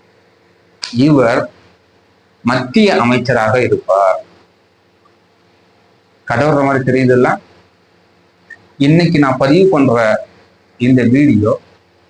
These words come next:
இன்னும் நான்கு வருடம், மூன்று வருடங்கள் கழித்து பேசும், உறுதியாக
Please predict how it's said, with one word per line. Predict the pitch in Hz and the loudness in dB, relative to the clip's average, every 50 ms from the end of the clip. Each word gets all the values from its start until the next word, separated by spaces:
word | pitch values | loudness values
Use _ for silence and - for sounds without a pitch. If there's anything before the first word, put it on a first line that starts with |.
| _ _ _ _ _ _ _ _ _ _ _ _ _ _ _ _ _ _ _ _ _ _ _ _ _ _ _ _ _ _ _ - | _ _ _ _ _ _ _ _ _ _ _ _ _ _ _ _ _ _ _ _ _ _ _ _ _ _ _ _ _ _ _ -4
இன்னும் | 131 139 156 156 139 131 139 - - - - _ _ _ _ _ _ _ _ _ _ _ _ _ _ _ _ _ _ _ _ _ _ _ _ _ _ _ _ _ _ _ _ _ _ | -2 0 2 2 2 0 0 -2 -6 -12 -18 _ _ _ _ _ _ _ _ _ _ _ _ _ _ _ _ _ _ _ _ _ _ _ _ _ _ _ _ _ _ _ _ _ _
நான்கு | 123 123 139 139 135 120 123 | -6 -2 0 0 0 2 2
வருடம், | 127 127 127 135 127 123 135 | 0 0 0 -2 -2 0 0
மூன்று | 135 139 147 147 139 135 | 2 2 2 2 2 2
வருடங்கள் | 131 135 139 143 151 147 139 - 123 | 0 0 0 0 0 0 0 0 -2
கழித்து | - 123 127 127 - - 151 151 - | -2 -2 -2 -2 -4 -6 -6 -6 -4
பேசும், | - 127 - - - - - _ _ _ _ _ _ _ _ _ _ _ _ _ _ _ _ _ _ _ _ _ _ _ _ _ _ _ _ _ _ _ _ _ _ _ _ _ _ _ _ _ _ _ | -4 -4 -2 -4 -6 -12 -20 _ _ _ _ _ _ _ _ _ _ _ _ _ _ _ _ _ _ _ _ _ _ _ _ _ _ _ _ _ _ _ _ _ _ _ _ _ _ _ _ _ _ _
உறுதியாக | - 123 135 143 147 143 147 143 139 139 135 | -4 -2 0 2 2 2 2 2 2 0 -2